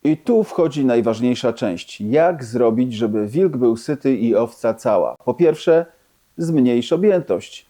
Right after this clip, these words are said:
Nie musisz robić pięciu serii. Wystarczy trzy razy pięć albo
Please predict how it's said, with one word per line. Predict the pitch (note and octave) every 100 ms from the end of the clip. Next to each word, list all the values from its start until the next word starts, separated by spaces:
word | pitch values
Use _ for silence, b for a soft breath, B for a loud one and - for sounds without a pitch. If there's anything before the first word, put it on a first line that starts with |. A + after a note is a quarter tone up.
| _ -
Nie | G#3+
musisz | G#3+ G#3 F3 D3+
robić | C3 A#2+ A#2 -
pięciu | C#3 A#2+ B2+
serii. | - A2 G2 E2 -
Wystarczy | B2+ B2+ - C3 B2+ C#3
trzy | B2+ - G#3+
razy | F3+ C#3 A#2
pięć | A2 A#2 B2+ -
albo | - D#3 F#3+ F3 D3